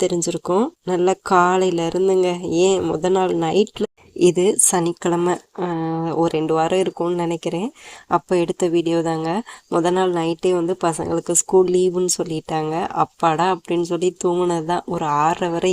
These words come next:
எந்திரிக்கவே இல்ல. அதுக்கப்புறம் தான் எந்திரிச்சு எங்களோட வேலையை ஸ்டார்ட் பண்ணோம். பால்லாம் கறந்ததுக்கு அப்புறம் தாங்க இந்த வீடியோ. லேட்டா எந்திரிச்சாலும் என்ன செய்ய போறோம், மழை பெஞ்சுக்கிட்டே இருக்கு அப்படிங்கிற மாதிரி தான் இருந்துச்சு.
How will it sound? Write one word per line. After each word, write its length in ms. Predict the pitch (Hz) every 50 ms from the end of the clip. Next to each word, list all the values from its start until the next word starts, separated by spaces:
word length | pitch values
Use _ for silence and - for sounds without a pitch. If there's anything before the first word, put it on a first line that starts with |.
| 180 175
எந்திரிக்கவே 520 | 170 165 170 - 170 - - 180 175 175 175 175
இல்ல. 140 | 170 165 185 226 254 - -
அதுக்கப்புறம் 600 | 165 165 - - - 160 - - 160 165 175 175 180
தான் 120 | 190 190
எந்திரிச்சு 360 | 180 175 170 175 - - 190 180
எங்களோட 280 | 180 180 175 170 175 170
வேலையை 320 | 170 170 170 175 175 175 - -
ஸ்டார்ட் 300 | - 165 160 160 - -
பண்ணோம். 320 | 165 160 165 170 202 277 - - - - - - - - _ _ -
பால்லாம் 640 | 196 190 185 190 196 196 190 180 180 185 202 202 - - 175
கறந்ததுக்கு 580 | 175 175 190 196 196 202 185 185 - - 165 -
அப்புறம் 300 | - - 190 175 170 175
தாங்க 180 | 175 180 190
இந்த 220 | 196 185 175 180 165
வீடியோ. 320 | 165 165 165 175 180 175 - _ _ _ - - - - _ _ -
லேட்டா 380 | 170 185 185 180 185 - 196 190 190
எந்திரிச்சாலும் 800 | 185 175 175 175 180 180 175 - - 185 170 170 170 185 196 226 - - _ _ -
என்ன 240 | 175 170 165 165 175 196
செய்ய 240 | 202 - 220 196 185 175 -
போறோம், 320 | - 180 180 175 180 185 190 185
மழை 220 | 185 170 165 170 -
பெஞ்சுக்கிட்டே 540 | - 180 175 180 175 - - - - - 175
இருக்கு 280 | 180 180 170 - - 180
அப்படிங்கிற 420 | 180 175 165 - 175 175 175 175 175 170
மாதிரி 320 | 170 170 170 170 165 175
தான் 180 | 160 180 175 175
இருந்துச்சு. 380 | 170 175 170 165 165 - -